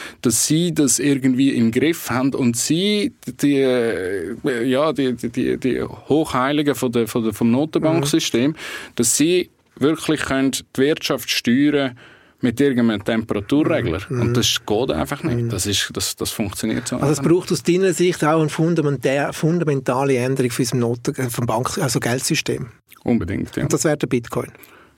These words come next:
Speaker 1: Meiner Meinung nach,
Speaker 2: Ist
Speaker 1: ja.
Speaker 2: der Bitcoin oder ist es einfach ein Teil vielleicht von der Lösung?
Speaker 1: Also ich glaube, Bitcoin ist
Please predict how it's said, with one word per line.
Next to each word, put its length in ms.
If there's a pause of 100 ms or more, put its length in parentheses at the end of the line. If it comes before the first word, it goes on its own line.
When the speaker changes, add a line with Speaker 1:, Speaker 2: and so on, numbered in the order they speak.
(200)
Speaker 1:
Meiner 220
Meinung 280
nach, 220
Speaker 2:
Ist 140
Speaker 1:
ja. 20
Speaker 2:
der 80
Bitcoin 580
oder 140
ist 120
es 40
einfach 260
ein 240
Teil 260
vielleicht 220
von 80
der 120
Lösung? 320 (1300)
Speaker 1:
Also 220
ich 120
glaube, 460
Bitcoin 480
ist 420